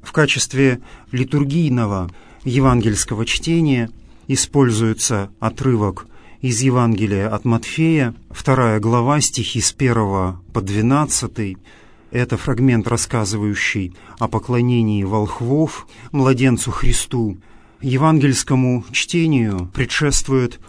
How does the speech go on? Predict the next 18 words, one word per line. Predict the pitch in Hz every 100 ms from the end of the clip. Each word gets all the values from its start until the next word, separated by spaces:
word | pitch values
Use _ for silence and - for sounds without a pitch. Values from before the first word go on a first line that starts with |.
| -
аллилуарий. | 127 127 135 139 139 117 101 85 78 - -
Аллилуарий — | 131 123 131 143 160 165 135 110 - -
это | 110 110 117 110 104 -
обычно | 117 123 120 - 110 98 104
два | 104 127 120 101 85
стиха | - 120 - 120 101 90 90
из | - -
какого-либо | 123 - 120 113 110 98
псалма. | 92 - 120 127 147 170 170 - - -
Стихи | - - 147 - 151 127 135
эти | 117 - 107 95 - - -
возглашает | 110 123 120 127 127 - 123 104 92 90 - - -
чтец, | - - 123 95 - - -
который | - 110 113 98 90 82 - - - - - -
читал | - - 113 92 90 - -
апостол | 110 - 160 170 - 143 127
перед | - 135 123 120
этим | 123 117 113 98